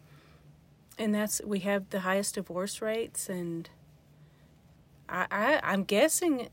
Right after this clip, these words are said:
since human history. And, you know, uh, if we look at all the numbers, because commitments are not honored anymore, and that's not how God had ordained it.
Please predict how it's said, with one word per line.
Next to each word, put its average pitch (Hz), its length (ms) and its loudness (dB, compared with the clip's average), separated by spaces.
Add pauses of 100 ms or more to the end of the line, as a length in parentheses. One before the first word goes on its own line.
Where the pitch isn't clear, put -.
(140)
since 220 320 -6
human 226 280 -4
history. 220 560 -6 (240)
And, 190 300 -4 (140)
you 214 160 -4
know, 196 220 -6 (240)
uh, - 140 -8
if 202 160 -8
we 196 100 -2
look 196 200 -4
at 196 60 -4
all 185 140 -2
the 180 80 -4
numbers, 190 480 -6 (800)
because 196 340 -2
commitments 196 680 -4
are 185 80 -6
not 185 320 -2 (840)
honored 208 340 -2
anymore, 165 400 -6
and 170 120 -4
that's 185 260 -4
not 190 200 -6 (160)
how 190 140 -4
God 190 360 -4 (1040)
had 202 160 -4
ordained 190 400 -4
it. - 140 -8